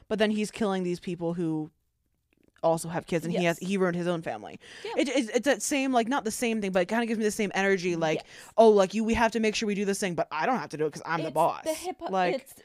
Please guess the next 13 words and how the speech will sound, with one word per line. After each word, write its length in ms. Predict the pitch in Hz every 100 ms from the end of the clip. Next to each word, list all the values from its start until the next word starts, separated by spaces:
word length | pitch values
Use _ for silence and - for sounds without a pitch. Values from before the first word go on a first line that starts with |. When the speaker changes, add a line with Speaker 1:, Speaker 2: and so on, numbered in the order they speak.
| _
Speaker 1:
he's 160 | 311 277
hypo-, 180 | 330 381
Speaker 2:
complete, 280 | 339 339 -
Speaker 1:
hy-, 60 | 277
Speaker 2:
yeah, 60 | 453
Speaker 1:
hypocrisy. 580 | 330 392 381 349 160 -
Speaker 2:
it's 180 | 330 - 233
very 380 | 226 320 339
much 240 | 320 311 - - _ -
the 260 | 202 269
huge 720 | 254 - - 294 294 285 240 - _ _ _ _ _ _
like, 200 | 240 233 - -
a 100 | 254